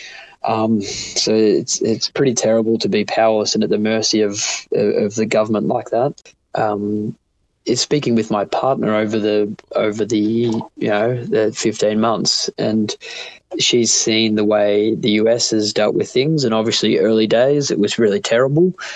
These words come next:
Um, and, and I think, uh, everyone did poke a bit of fun at the U S 'cause they, they, they did pretty much s-, stuff up, and that's, that a lot of that came down to their leader at the time. Um,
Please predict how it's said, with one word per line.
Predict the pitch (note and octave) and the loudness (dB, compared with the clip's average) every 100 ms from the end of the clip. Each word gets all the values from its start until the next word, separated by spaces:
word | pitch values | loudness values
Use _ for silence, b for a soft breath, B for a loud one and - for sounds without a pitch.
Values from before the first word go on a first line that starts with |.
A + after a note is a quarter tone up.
| B B - | B B -4
Um, | A2+ A2+ A2 G#2+ G2+ A2 - | -2 0 2 2 2 -2 -2
and, | A2 G#2+ G#2+ G#2 - - - | 0 2 2 2 0 -2 -2
and | A2 A2+ A#2 | 0 2 2
I | A2+ | 0
think, | A#2+ A2 A2 - - - - | 0 0 -2 -4 -8 -6 0
uh, | E2 D2+ - G1+ - - - | 2 4 2 0 0 -2 0
everyone | A#2+ A#2 A2 A2 | 0 2 0 0
did | G#2+ A2 A#2 - | 0 0 -2 -4
poke | B2 A#2 A#2 | 0 2 2
a | |
bit | A2 | 0
of | G#2+ | 0
fun | A#2 A#2+ | 0 0
at | A#2 | 2
the | A2+ | 2
U | A#2 | 4
S | C#3+ D#3+ | 2 0
'cause | - G#2 G#2+ | -2 -2 2
they, | G#2 | 0
they, | - A2 G#2 G#2 G2+ | 2 0 2 2 0
they | G#2 G#2 | 0 0
did | A2 G#2 | 0 -2
pretty | - A2 | -2 0
much | G#2 G2 | 0 0
s-, | - - - | -2 -4 -6
stuff | - - A2 G#2 - | -2 0 0 -2 0
up, | D3 D#3+ - - | 0 -2 -8 -4
and | A2 G#2+ | 0 2
that's, | G2 - - - | 0 -2 -4 -2
that | A2+ G#2 - - _ _ | -2 -2 -4 -20 _ _
a | - | -4
lot | A#2+ A2+ | 0 2
of | |
that | G2 F2 | 0 0
came | A2 A2 | 0 0
down | G#2+ G#2+ | 0 0
to | G#2+ | 0
their | A2 | 0
leader | A2+ B2 A#2 | 2 2 2
at | |
the | - | 0
time. | - C3 D#3 - B B B B - | -2 0 0 -2 B B B B -4
Um, | A#2+ A2+ A2 G#2+ | -2 0 2 0